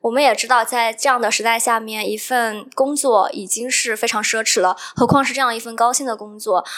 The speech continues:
然后很多人也因为在为这个工作的事情苦恼，但是这种性质的工作带来的这个痛苦和伤害其实也是切切实实的。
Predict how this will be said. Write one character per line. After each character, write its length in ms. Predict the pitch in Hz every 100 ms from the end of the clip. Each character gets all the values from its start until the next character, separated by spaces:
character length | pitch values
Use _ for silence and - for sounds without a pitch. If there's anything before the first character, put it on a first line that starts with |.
| - -
然 140 | 226
后 80 | 226
很 100 | 208
多 140 | 226
人 100 | 233
也 140 | 214 208
因 80 |
为 100 | 226
在 380 | 226 233 220 196 -
为 160 | 240
这 100 | 214
个 100 | 233
工 220 | 214 226 233
作 140 | 233
的 80 | 226
事 100 | -
情 180 | 214 202
苦 140 | 214
恼， 260 | 208 185 - - - -
但 120 | - 247
是 140 | 277
这 80 | 339
种 100 | 233
性 180 | 330 277
质 80 | 254
的 80 |
工 240 | 220 240 262
作 160 | 254
带 180 | 226 269
来 160 | 226 208
的 60 |
这 100 | 233
个 60 | 247
痛 260 | 247 330 254
苦 160 | -
和 120 | -
伤 200 | - 247
害 160 | 262 233
其 160 | - 214
实 120 | 233
也 100 | -
是 160 | -
切 160 | 202 240
切 100 | 226
实 160 | - 220
实 220 | - 190
的。 160 | 185